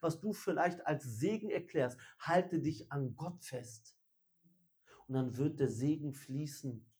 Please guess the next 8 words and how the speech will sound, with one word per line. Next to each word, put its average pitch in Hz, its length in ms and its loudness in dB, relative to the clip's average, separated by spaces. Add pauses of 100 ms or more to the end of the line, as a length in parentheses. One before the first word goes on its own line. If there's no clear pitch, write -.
(2500)
Und 135 140 2
wisst 165 200 4
ihr, 175 340 6 (880)
ich - 160 -8
weiß 175 280 6
nicht, 165 180 2
ob - 300 -2
hier 151 520 2